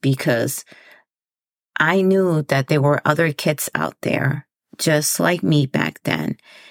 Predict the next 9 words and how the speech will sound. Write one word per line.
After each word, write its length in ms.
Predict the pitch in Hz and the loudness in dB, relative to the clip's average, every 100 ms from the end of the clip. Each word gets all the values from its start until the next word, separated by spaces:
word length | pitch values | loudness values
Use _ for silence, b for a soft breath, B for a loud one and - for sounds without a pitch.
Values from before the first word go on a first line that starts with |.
| B B _ | B B _
that 360 | 156 131 123 - _ _ - | 2 4 2 -2 _ _ -4
turned 540 | 170 156 147 147 - - _ - | 0 2 2 2 -2 -8 _ -4
to 240 | - 151 135 | 0 2 0
books 600 | - - - - - - _ | 0 -2 -4 -10 -10 -12 _
for 520 | - 151 143 139 135 - | -4 0 2 2 2 2
a 100 | 139 | 2
way 220 | 131 131 | 4 2
to 180 | - 135 | 0 -6
cope, 460 | - - - - | -4 -4 -4 -8